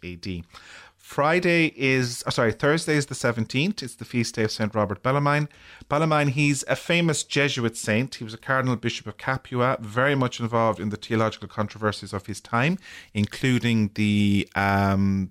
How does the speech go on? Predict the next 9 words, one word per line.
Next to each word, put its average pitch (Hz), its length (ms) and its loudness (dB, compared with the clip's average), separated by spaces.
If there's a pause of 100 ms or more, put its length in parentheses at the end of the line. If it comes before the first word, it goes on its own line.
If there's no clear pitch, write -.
(100)
trial 117 540 2
of - 180 -8
Galileo. 107 580 2 (500)
And 110 220 2
he's, 107 280 -2
he's 117 300 2
a - 40 -6
patron 123 640 -2 (120)
of 107 360 2